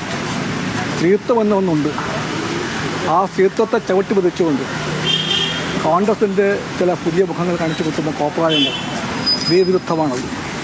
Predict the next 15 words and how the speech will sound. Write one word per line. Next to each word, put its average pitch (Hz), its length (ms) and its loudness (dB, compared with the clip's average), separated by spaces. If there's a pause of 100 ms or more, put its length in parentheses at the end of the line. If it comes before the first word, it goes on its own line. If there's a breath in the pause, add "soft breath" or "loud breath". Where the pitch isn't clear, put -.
(380)
ജനവിരുദ്ധമാണത്. 165 760 2 (880)
അതെല്ലാം 175 400 4
വോട്ടർമാർ 165 440 0
കാണുന്നുണ്ട്. 143 420 2 (1040)
അത് 160 220 0
ആ - 20 4 (100)
ഒരു 208 160 2
താരതമ്യത്തിൽ 196 540 2 (720)
എൽ 170 160 4
ഡി 214 80 4 (100)
എഫ് 190 220 0 (220)
യു 165 140 2
ഡി 196 140 2
എഫിനേക്കാൾ 185 480 0 (100)
ബി 165 80 2